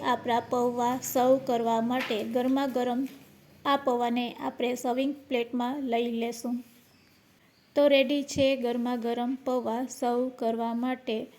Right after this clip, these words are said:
સાંજના શાક રોટલી ન બનાવી હોય ત્યારે તમે આ રેસીપી બનાવી શકો છો.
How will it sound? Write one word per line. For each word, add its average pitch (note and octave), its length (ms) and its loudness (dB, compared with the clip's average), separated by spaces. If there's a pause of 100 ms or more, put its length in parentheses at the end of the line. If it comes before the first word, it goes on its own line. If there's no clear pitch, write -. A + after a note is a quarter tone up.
(280)
સાંજના B3 520 0
શાક B3+ 320 -4
રોટલી A#3 340 -2
ન A#3+ 180 0
બનાવી B3+ 500 -2
હોય A#3+ 200 -2
ત્યારે A3+ 340 -2
તમે A3+ 340 -2 (1800)
આ C#4+ 140 2
રેસીપી C#4+ 440 2
બનાવી B3 420 0
શકો B3+ 440 -4
છો. B3 260 -2